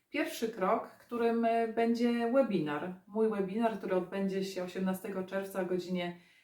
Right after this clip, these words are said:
dziewiętnastej. Webinar pod tytułem „Odważ się, kobieto”.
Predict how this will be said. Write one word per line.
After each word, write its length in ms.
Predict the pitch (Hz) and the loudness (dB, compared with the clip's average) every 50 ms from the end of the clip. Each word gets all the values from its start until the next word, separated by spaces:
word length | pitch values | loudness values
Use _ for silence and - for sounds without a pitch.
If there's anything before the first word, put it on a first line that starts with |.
| _ _ | _ _
dziewiętnastej. 1080 | - 214 208 196 190 190 190 175 160 156 - - - 175 180 190 220 240 240 - - - _ _ _ _ _ _ _ - | -4 0 2 2 2 2 2 -2 -2 -4 -4 -10 -8 -4 -2 -2 0 0 -2 -4 -6 -16 _ _ _ _ _ _ _ -8
Webinar 420 | 202 185 196 262 247 247 233 220 - | -2 0 2 4 6 6 6 4 2
pod 160 | 220 214 - | -4 -6 -6
tytułem 480 | - 202 190 - 220 220 220 208 202 - - | -6 -6 -2 2 4 4 4 2 0 -2 0
„Odważ 380 | 233 254 233 233 220 220 220 | 2 2 4 4 4 4 2
się, 80 | - 214 | -2 -6
kobieto”. 720 | 190 - 196 180 175 165 160 - - 160 160 165 175 - | -6 -4 -2 2 2 2 0 0 -6 -8 -8 -8 -10 -12